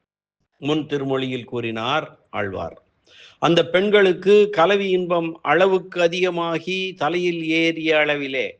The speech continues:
அவர்களை ஒருநிலைப்படுத்த வேண்டி, சாந்தப்படுத்த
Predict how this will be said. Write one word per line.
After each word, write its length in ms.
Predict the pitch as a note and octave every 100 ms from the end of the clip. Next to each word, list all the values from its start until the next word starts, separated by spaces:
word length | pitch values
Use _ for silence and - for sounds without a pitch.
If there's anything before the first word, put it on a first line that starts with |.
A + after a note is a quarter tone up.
| _ _ _ - _
அவர்களை 520 | C3+ E3 E3+ E3+ E3+
ஒருநிலைப்படுத்த 1120 | D#3+ F3 F#3+ G3 F#3 F#3 - E3 E3 E3 D#3+
வேண்டி, 500 | D3+ D3+ D3 C3 G#2 _ _ _ _ _ _ _ _ _ _
சாந்தப்படுத்த 1000 | C#3+ F3 F#3 G3+ G3+ - F3+ F3 F3+ F3